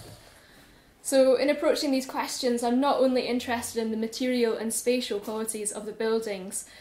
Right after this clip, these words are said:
amidst the tenurio landscape of London, but how these places were, uh, lived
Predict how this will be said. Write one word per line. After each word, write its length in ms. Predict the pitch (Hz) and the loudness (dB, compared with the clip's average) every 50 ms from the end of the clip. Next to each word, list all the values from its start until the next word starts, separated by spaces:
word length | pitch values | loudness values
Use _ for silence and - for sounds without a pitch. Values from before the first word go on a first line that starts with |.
| - - - - | -20 -14 -8 -6
amidst 680 | - 190 190 226 220 - - - - - - - - | -4 -2 0 -2 -2 0 -2 -2 -2 -4 -10 -14 -10
the 280 | 226 214 214 214 208 208 | -8 -6 -4 -4 -4 -4
tenurio 600 | - - 240 233 247 254 254 247 233 220 202 208 | -2 0 2 4 4 6 6 4 4 2 2 0
landscape 540 | 208 220 220 220 233 226 - - - - - | 0 0 0 0 0 -2 -4 -4 -6 -6 -6
of 140 | 220 196 190 | -8 -6 -2
London, 400 | 226 226 226 233 226 202 175 185 | 0 2 2 0 0 -2 -6 -6
but 140 | 190 - - | -6 -6 -6
how 220 | - 285 285 294 | -2 -2 -2 0
these 200 | 285 311 311 302 | 2 2 2 2
places 560 | - - 262 254 269 269 - - 240 220 220 - | 0 -2 -2 0 0 0 -2 -4 -6 -6 -6 -4
were, 300 | 220 220 214 214 214 - - - - | -4 -4 -4 -4 -6 -10 -14 -12 -8
uh, 140 | 220 220 220 | -4 -4 -2
lived 560 | 220 226 254 277 262 185 202 185 - - - | 0 2 4 4 4 4 2 -4 -8 -14 -16